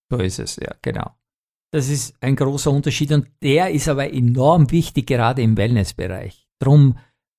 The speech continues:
ist die Bewertung eines Wellnesshotels ja viel komplexer und komplizierter als generell die Hotellerie,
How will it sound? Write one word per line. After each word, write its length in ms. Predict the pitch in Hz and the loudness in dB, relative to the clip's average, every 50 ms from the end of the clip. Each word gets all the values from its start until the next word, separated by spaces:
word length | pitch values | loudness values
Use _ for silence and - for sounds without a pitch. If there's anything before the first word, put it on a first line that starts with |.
| _ _ _ - | _ _ _ -4
ist 320 | 156 147 - - - - | -2 -2 -2 -4 -6 -6
die 140 | - 127 123 | -6 -6 -4
Bewertung 640 | 120 - 127 107 - 117 123 156 180 - - 135 120 | -4 -4 -4 -2 -2 -2 0 0 -2 0 0 0 0
eines 280 | 117 110 110 107 - - | 0 0 -2 -4 -4 -4
Wellnesshotels 760 | 127 120 127 147 143 - - 135 117 - 117 110 113 - - | -4 -2 -2 -2 -2 -2 -4 -4 -4 -4 -6 -6 -4 -6 -6
ja 60 | 131 | -8
viel 300 | - - - 147 143 151 | -8 -6 -4 -4 -2 -2
komplexer 720 | 143 - 135 123 117 120 117 127 - - - - 143 131 127 | -2 -2 -2 -2 -2 -2 -6 -6 -6 -8 -8 -6 -6 -4 -4
und 180 | 135 123 - | -4 -4 -6
komplizierter 800 | - - 135 - 131 120 - - 143 135 135 - - 107 - - | -6 -8 -8 -8 -8 -12 -8 -6 -6 -6 -4 -4 -6 -6 -6 -6
als 440 | - 110 104 - - - - - - _ _ _ _ | -6 -6 -6 -6 -6 -6 -8 -10 -14 _ _ _ _
generell 640 | - 110 117 127 123 110 107 104 101 98 95 113 | -2 0 0 0 0 0 -2 -4 -4 -6 -6 -8
die 160 | - - 113 | -6 -4 -4
Hotellerie, 800 | 104 120 117 120 120 107 113 107 101 104 104 104 104 95 - - | -2 -4 -4 -4 -6 -6 -6 -6 -4 -4 -4 -4 -6 -8 -8 -12